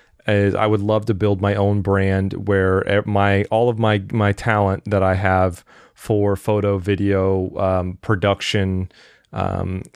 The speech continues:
content creation, essentially, can be going towards building something for myself and my family.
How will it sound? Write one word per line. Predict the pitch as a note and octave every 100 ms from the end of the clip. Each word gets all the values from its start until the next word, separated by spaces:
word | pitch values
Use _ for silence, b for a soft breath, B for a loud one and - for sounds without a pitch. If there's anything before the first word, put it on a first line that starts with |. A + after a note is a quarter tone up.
| -
content | A2 G2+ G#2+
creation, | F#2+ G#2 F#2 F2+ - F2+
essentially, | F2+ F#2 F2 - F2+ F2 F2 B B B
can | - A#2+
be | A2
going | A#2 A2+ A2
towards | - A2+ G2
building | F#2+ G#2+ G#2+ G#2
something | A2 G2 G2+
for | -
myself | G2 F#2+ - F#2+
and | -
my | F2+
family. | F2+ G#2 B2 G#2 -